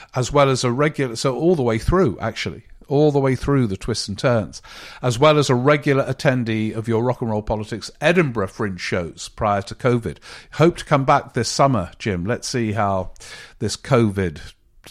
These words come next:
dark saga develops.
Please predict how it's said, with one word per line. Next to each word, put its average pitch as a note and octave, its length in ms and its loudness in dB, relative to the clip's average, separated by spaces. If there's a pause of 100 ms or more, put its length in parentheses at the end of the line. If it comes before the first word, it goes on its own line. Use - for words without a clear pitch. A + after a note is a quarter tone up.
(320)
dark G#2 420 2
saga F#2 640 -2 (380)
develops. G2+ 580 -2